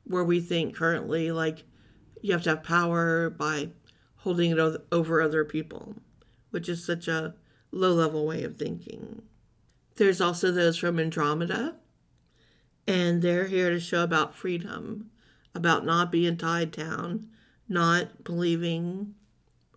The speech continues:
something just because it's said to you, not just because it's always been the rules. They're here to help you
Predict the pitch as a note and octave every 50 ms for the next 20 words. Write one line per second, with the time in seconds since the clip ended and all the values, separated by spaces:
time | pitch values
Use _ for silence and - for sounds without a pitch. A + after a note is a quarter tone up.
0 | _ _ _ _ _ _ _ _ _ - - - F#3 F3+ E3+ F#3 F3 E3+ E3+ E3
1 | E3+ E3+ E3+ - - E3+ E3+ E3+ D#3+ E3 D#3+ D#3 D#3+ - - - - _ _ _
2 | _ _ _ _ _ _ _ - F3 E3 E3+ - - E3 D#3+ D#3+ D#3 D#3+ - D3+
3 | C#3+ - - - B1+ - - - - - _ _ _ _ _ _ _ - F3+ F3
4 | E3 E3 D#3+ E3 - F3 E3+ E3+ - F#3 E3+ F3+ E3+ E3 E3+ - - _ _ _
5 | _ _ - - F#3+ E3+ - F3 E3+ F3+ E3+ E3+ - E3+ E3+ E3+ F3 E3+ E3 E3
6 | E3+ D#3+ D#3 C#3+ - - - G#1 - - - - F3+ F3 E3 D#3+ E3 E3 D#3+ E3
7 | E3+ - - - - - _ _ _ _ _ - - G3 F3+ E3+ F3+ F3+ F3 -
8 | F#3 F#3 F#3+ F#3 F#3 F3+ F3+ F3 -